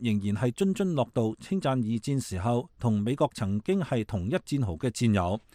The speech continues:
早響中國軍隊二零一五年首次參加紅場閱兵之前嘅幾年，美、英、法等二戰盟國軍隊就已經係參加咗紅場閱兵嘅活動。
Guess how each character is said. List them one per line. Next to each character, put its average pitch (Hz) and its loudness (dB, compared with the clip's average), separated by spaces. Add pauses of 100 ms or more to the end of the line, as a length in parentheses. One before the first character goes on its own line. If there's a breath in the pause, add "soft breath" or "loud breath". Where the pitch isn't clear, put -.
(160 soft breath)
早 120 2
響 127 4
中 151 0
國 131 4
軍 139 4
隊 - 4
二 131 4
零 104 2
一 151 2 (160)
五 123 2
年 117 2
首 120 0
次 151 0
參 175 0
加 180 2
紅 104 2
場 98 0
閱 120 -2 (100)
兵 190 2
之 208 0
前 85 -4
嘅 123 0
幾 110 -2
年， 135 2 (440 soft breath)
美、 101 4
英、 175 4
法 165 2
等 120 -2
二 185 -2
戰 143 2
盟 104 2
國 143 4
軍 175 2
隊 147 2
就 131 -2
已 127 -2
經 202 0
係 127 2
參 165 0
加 165 2
咗 127 2
紅 92 -2
場 80 -2
閱 101 -4 (120)
兵 160 2
嘅 120 2
活 104 0
動。 135 2